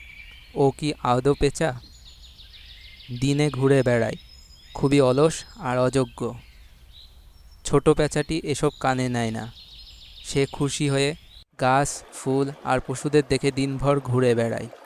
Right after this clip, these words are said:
তার কাছে সব কিছু নতুন আর মজার। হঠাৎ জঙ্গলের এক কোণে আগুন ধরে গেল।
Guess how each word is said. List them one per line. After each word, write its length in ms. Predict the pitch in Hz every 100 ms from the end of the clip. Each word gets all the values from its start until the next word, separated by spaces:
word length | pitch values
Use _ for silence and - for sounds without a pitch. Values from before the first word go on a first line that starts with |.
| - - - - - - - - -
তার 200 | 131 131
কাছে 360 | 147 - 160
সব 200 | - 147 - -
কিছু 240 | 147 151
নতুন 440 | 135 131 143 160 196 - -
আর 220 | 127 123
মজার। 420 | 123 123 120 110 120 - - - - - - - - - - - -
হঠাৎ 360 | 135 135 147 147 - 151
জঙ্গলের 480 | 143 139 143 139 143
এক 120 | 135 -
কোণে 220 | 139 143
আগুন 380 | 135 127 147 147
ধরে 280 | 139 135 123
গেল। 260 | 117 113